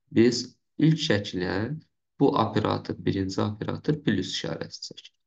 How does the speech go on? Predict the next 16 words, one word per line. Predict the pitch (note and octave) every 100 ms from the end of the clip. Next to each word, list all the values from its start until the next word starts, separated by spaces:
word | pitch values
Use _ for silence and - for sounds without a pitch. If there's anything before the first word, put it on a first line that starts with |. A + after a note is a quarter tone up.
| _
Deməli, | C#3 C#3+ D#3 C#3+
verilmiş | A#2+ G#2 G#2+ A#2 -
fiqura | G2+ - F#2+ F#2+ G#2+ D#3 - _ _ _ _ _ _ -
belə | A2+ A2
bir | G#2+ - _
plus | - C3+ D3 -
işarəsi | G2 F#2+ G2+ - A#2+ D3 D#3+ _ _ _ -
çəkəcəyik. | - - A2+ - - - _ - _ - - -
B | C#3+ F3 E3+
variantı | D3 B2+ A#2+ A#2+ E3+ - _ -
yanlışdır. | G#2 G2 F#2 - - B2
Çünki | - A#2+ -
belə | A#2 A2
bir | G2 -
çarpaz | - E2+ - D#2+ - -
yoxdur. | - - F2 -